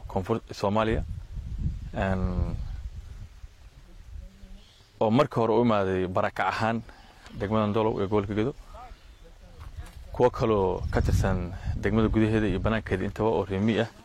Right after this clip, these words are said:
Waa arkaysaan waa beer aad u weyn. Een, dan gaar ah maaha, qof shaqsi ah ma sheeganayo. Een, meeshii dadka ay ku mashquul lahaayeen waxyaalo aan macno u lahayn,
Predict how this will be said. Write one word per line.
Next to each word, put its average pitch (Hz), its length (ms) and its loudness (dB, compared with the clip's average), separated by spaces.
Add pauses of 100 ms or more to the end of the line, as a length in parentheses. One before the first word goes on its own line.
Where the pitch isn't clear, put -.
(760)
Waa 113 160 4
arkaysaan 107 240 0
waa 104 80 0
beer 120 160 2
aad 117 160 2
u 110 80 2
weyn. 95 140 4 (960)
Een, 95 340 4 (160)
dan 123 240 2
gaar 117 200 6
ah 113 80 2
maaha, 113 280 2 (160)
qof 117 160 2
shaqsi - 260 4
ah 110 60 4
ma 110 80 4
sheeganayo. 110 460 4 (840)
Een, 104 160 6
meeshii 131 320 4
dadka - 320 6 (960)
ay 98 80 4
ku - 160 2
mashquul 113 400 4
lahaayeen 101 320 6
waxyaalo 101 260 4
aan 98 220 4
macno 101 160 4
u 101 80 6
lahayn, 107 220 4